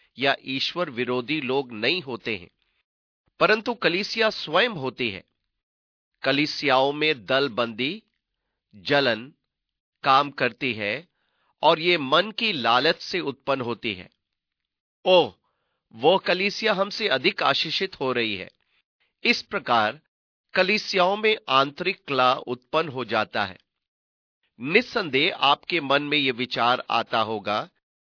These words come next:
कि एक ना एक दिन कलीसियाएं इस सत्य को समझ जाएं कि हम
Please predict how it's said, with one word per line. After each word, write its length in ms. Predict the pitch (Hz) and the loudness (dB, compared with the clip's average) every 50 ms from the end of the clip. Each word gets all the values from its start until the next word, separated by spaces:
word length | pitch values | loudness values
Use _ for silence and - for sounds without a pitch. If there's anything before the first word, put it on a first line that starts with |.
| _ _ - | _ _ 0
कि 140 | 180 185 165 143 | 2 2 4 4
एक 300 | 170 180 190 190 - 180 | 4 4 4 2 0 0
ना 100 | 190 180 | 2 4
एक 280 | 156 160 170 156 139 | 6 4 4 2 0
दिन 220 | 127 160 175 190 185 | -2 -2 -2 -4 -6
कलीसियाएं 880 | - - 147 139 143 147 139 - - 139 131 123 123 131 147 165 180 | -6 -4 -2 0 -2 -2 -4 -4 -4 -2 0 0 2 0 0 -2 -4
इस 320 | - - 143 139 - - - | -6 -6 -8 -8 -8 -6 -4
सत्य 300 | 190 175 - - 196 170 | -4 -4 -4 -4 -6 -6
को 180 | - - 160 | -4 -4 -6
समझ 360 | - - - 185 175 185 190 | -6 -6 -6 -6 -4 -4 -4
जाएं 380 | 143 104 98 120 110 104 98 95 _ _ _ _ _ _ _ _ _ _ - | -4 -2 -2 0 0 0 -2 -4 _ _ _ _ _ _ _ _ _ _ -2
कि 140 | 160 170 156 | 0 2 4
हम 220 | 151 165 165 | 4 2 2